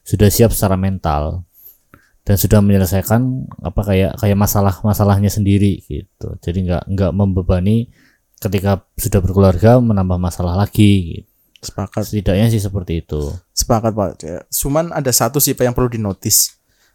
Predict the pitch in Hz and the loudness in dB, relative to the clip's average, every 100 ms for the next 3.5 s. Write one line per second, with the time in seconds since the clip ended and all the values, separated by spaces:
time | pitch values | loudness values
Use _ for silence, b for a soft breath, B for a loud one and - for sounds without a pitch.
0 | _ - 131 123 123 120 120 123 120 120 | _ 0 4 4 4 2 4 2 2 2
1 | 113 110 110 107 - 127 - 160 151 120 | 2 2 0 -4 -6 -6 2 0 2 0
2 | 120 - 131 147 139 107 107 123 117 120 | 4 4 4 4 4 2 -2 -4 -4 -2
3 | 120 120 120 123 151 | -2 0 0 0 -4